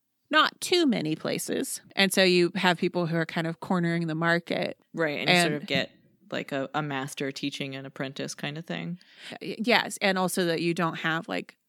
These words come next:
Speaker 1: lots of different approaches and thicknesses, but it's something that seems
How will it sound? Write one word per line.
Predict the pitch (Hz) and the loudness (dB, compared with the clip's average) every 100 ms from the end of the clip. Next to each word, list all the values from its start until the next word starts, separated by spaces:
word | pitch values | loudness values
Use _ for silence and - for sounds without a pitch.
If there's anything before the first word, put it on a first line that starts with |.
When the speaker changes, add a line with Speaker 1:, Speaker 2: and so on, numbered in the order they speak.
| - | -10
Speaker 1:
lots | 185 170 - | -4 -4 -6
of | 175 - | -10 -8
different | 190 - 87 - _ _ _ _ _ _ | -10 -10 -10 -12 _ _ _ _ _ _
approaches | - 180 - 165 - 185 175 | -8 -6 -6 -6 -6 -8 -8
and | 185 | -8
thicknesses, | - - 202 208 - | -10 -10 -12 -12 -4
but | 196 | -2
it's | 190 - | 0 -2
something | 220 208 | -4 -2
that | 196 - | -4 -4
seems | 196 196 | -4 -4